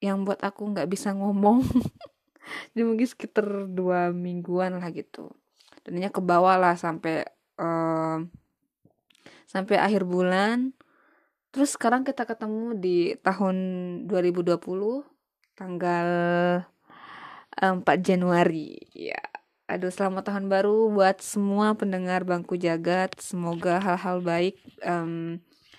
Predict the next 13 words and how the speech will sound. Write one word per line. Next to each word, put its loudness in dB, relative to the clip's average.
hal-hal 4
baik 2
yang -6
pernah -8
dilakukan -8
tahun-tahun -10
sebelumnya -8
bisa -8
dilanjutkan -6
dan -6
dikembangkan -10
dan -12
semakin -12